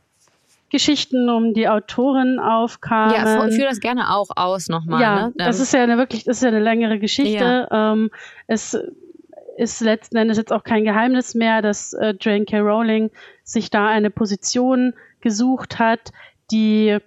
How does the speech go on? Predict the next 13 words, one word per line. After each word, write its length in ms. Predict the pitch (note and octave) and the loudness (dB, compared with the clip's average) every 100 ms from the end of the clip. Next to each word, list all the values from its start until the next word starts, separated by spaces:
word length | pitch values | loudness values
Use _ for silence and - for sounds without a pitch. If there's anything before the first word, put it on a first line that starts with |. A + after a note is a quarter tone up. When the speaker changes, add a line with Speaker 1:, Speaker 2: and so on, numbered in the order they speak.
| _ _ _ _ _ _ _ _ _ _ _ _ _ _ | _ _ _ _ _ _ _ _ _ _ _ _ _ _
Speaker 1:
letzten 440 | A3 A3+ - - A3+ | -2 -2 -2 -4 -2
Endes 840 | G#3 A3 A3 G#3+ G3+ - - - _ | 0 2 2 2 0 -2 -8 -10 _
Transmenschen 840 | - G#3+ B3 - A#3 A3+ A#3 A#3+ | -2 0 0 0 0 0 0 -2
das 180 | G#3+ - | -2 -2
Leben 500 | G#3+ A3+ A3 G#3+ G#3 | 0 0 0 -2 -4
sehr 260 | - G#3+ A3+ | -2 0 2
erheblich 500 | G#3+ G3+ G#3 G3 - | 2 0 0 -4 -4
erschwert. 680 | - - B3 C#4 D4+ - - D4+ | -6 -2 0 0 -2 -10 -16 -6
Also 400 | G#3 G3 G3 G3+ - - - | -4 -2 -2 -2 -6 -20 -20
sie 160 | - A3+ | -4 0
hat 140 | G#3 | 0
sich 160 | A3 G3+ | -2 -2
da, 380 | A3 G3+ G3+ | 0 2 2